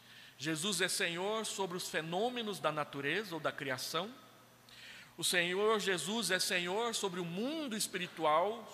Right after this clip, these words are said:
sobre demônios e potestades de poder.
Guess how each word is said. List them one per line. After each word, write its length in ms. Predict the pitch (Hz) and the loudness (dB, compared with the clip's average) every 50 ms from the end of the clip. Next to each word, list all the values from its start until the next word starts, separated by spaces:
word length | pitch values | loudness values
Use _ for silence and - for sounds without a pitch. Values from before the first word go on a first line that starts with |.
| - | -8
sobre 420 | - 160 156 156 156 151 143 135 - - - - - - - | -6 -6 -4 -2 -2 -2 -4 -4 -8 -12 -16 -20 -20 -20 -8
demônios 720 | - 156 151 156 165 175 196 226 240 226 220 208 175 151 | -4 -4 -2 0 2 4 4 4 2 0 -4 -4 -4 -6
e 60 | 165 | -6
potestades 800 | - - 160 - - 151 - - - 180 170 185 226 226 196 180 147 | -2 -2 -2 0 0 -4 -4 -2 2 2 4 4 2 0 -2 -6 -6
de 80 | 175 | -8
poder. 500 | 175 - 156 151 127 139 147 170 202 214 | -6 -4 -4 -4 -4 -2 -4 -4 -4 -6